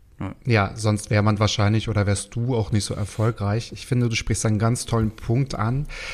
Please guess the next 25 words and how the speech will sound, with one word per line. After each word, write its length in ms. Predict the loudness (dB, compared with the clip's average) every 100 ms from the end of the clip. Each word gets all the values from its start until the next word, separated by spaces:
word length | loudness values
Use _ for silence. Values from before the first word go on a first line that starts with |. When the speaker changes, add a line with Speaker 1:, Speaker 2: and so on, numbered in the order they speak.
| -12
Speaker 2:
Ich 100 | -14 4
denke, 260 | 4 4
dass 180 | 0 0
TikTok 560 | -2 -2 0 0 0 -2
oft 440 | 0 0 -2 -10 -2
unterschätzt 640 | 0 2 2 0 0 -4
wird. 220 | -2 0 -2
Das 140 | -2
ist 140 | 0
ja 160 | 2 4
nicht 420 | 4 2 0 0
nur, 580 | 0 2 2 2 0 -2
was 220 | -2 -2
man 260 | -2 -2 -2
auch 280 | -2 -4 0
oft 320 | 0 0 -2
sieht, 340 | 2 4 2 0
aber 400 | 2 4 2 0 -8 -10 -12 -18 -2
ich 280 | 0 0 -8 -14 -10
tanze, 720 | -8 -6 -2 0 2 2 2 2
singe 460 | 4 2 2 0
oder 240 | 0 0 0
spreche 400 | -2 -4 -4 -4
einfach 400 | -4 -4 -6 0
mal 500 | 2 4 2 0